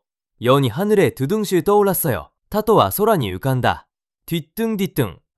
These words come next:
アヒルやペンギンのように歩くこと. 아빠가 술에 취해서 뒤뚱긴뚱 걸었어요.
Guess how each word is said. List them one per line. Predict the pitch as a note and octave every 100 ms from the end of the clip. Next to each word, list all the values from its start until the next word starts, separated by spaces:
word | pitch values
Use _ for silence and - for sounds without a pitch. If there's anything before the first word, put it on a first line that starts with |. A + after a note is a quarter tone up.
| -
アヒルやペンギンのように歩くこと. | G#2+ E3 A3+ A3+ G#3+ G3+ G3+ G#3 G#3 G3+ G3 C#3+ F#2+ G2+ D3+ - C3 E2+ - _
아빠가 | A2+ B2+ E3 C#3+ B2
술에 | G3+ G#3
취해서 | - F3 C#3 A#2+ E2+ _
뒤뚱긴뚱 | - E3+ - A#3 G3 D#3+ C#3+ A#2
걸었어요. | B2 B2 B2+ F2+